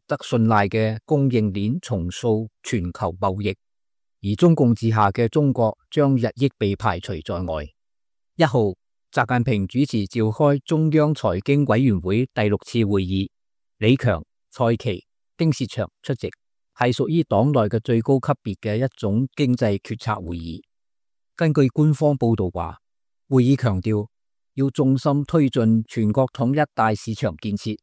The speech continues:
要聚焦重點難點，依法依規治理企業低價無序競爭，引導企業提升產品品質，推動落後產能有序退出。資深媒體人唐正遠表示，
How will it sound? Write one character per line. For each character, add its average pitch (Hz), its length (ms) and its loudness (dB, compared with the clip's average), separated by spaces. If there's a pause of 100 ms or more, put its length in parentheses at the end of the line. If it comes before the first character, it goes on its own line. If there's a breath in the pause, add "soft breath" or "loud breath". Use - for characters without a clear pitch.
(480)
要 143 180 4
聚 120 240 4
焦 156 240 4
重 110 260 2
點 113 340 0
難 90 240 0
點， 98 280 -6 (560)
依 170 120 2
法 135 220 0
依 143 180 -4
規 147 260 -2
治 107 280 -2
理 107 160 0
企 - 140 -4
業 110 220 0 (120)
低 135 240 2
價 101 320 0
無 87 260 -2
序 92 200 -4
競 87 260 -4
爭， 113 240 -4 (680)
引 123 200 2
導 123 180 4
企 127 140 -4
業 123 260 2
提 95 240 -4
升 135 240 2
產 110 300 2
品 113 180 0
品 101 200 -2
質， 110 120 -6 (680)
推 175 180 4
動 127 240 2
落 113 80 0
後 110 280 0
產 107 260 0
能 104 220 0
有 98 240 -2
序 92 220 -2
退 107 220 -2
出。 - 180 -6 (800)
資 160 140 0
深 156 160 2
媒 113 180 0
體 127 200 0
人 104 200 0
唐 104 240 0
正 110 220 2
遠 110 180 2
表 110 160 0
示， 90 300 -6